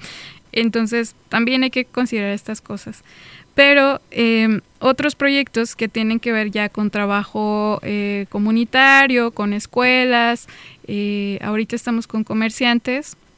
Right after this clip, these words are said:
Salvatierra es pueblo mágico y, em, hay aquí un, un dilema y lo, y lo abro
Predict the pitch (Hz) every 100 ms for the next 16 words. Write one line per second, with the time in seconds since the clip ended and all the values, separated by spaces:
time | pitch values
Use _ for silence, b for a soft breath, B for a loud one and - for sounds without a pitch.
0 | _ - 226 214 214 226 220 220 220 214
1 | 214 214 - - 226 220 220 226 226 240
2 | - 240 302 B B B B B _ -
3 | 254 269 277 277 _ _ - _ _ _
4 | - 226 220 214 208 208 - - 233 233
5 | 240 233 247 240 233 226 220 220 233 240
6 | 240 240 254 311 - 214 196 196 196 196
7 | - - - - _ - 214 202 208 208
8 | 214 226 226 226 226 226 -